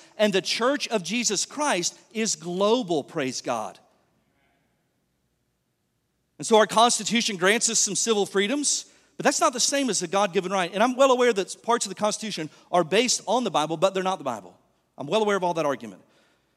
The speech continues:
As a matter of fact, let me just lean in a little bit here, all right? 'Cause he-, here's my heart. I want us to be biblically faithful, and I hope that's what you want.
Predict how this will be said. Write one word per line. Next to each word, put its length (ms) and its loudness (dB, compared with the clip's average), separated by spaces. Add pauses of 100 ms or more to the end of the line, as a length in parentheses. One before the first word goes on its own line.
(240)
As 80 -16
a 60 -6
matter 200 4
of 80 -2
fact, 340 0
let 40 -8
me 60 -2
just 240 -6 (220)
lean 180 -2
in 60 0
a 20 -2
little 160 -4
bit 100 -8
here, 140 -8
all 80 -4
right? 180 -2
'Cause 160 -4
he-, 140 -6
here's 240 -4
my 100 -2
heart. 240 -4 (240)
I 40 2
want 180 -2
us 20 -10
to 60 -14
be 80 -6
biblically 400 -6
faithful, 420 -10 (120)
and 80 -10
I 20 -4
hope 100 -6
that's 160 -10
what 100 -12
you 120 -10
want. 160 -18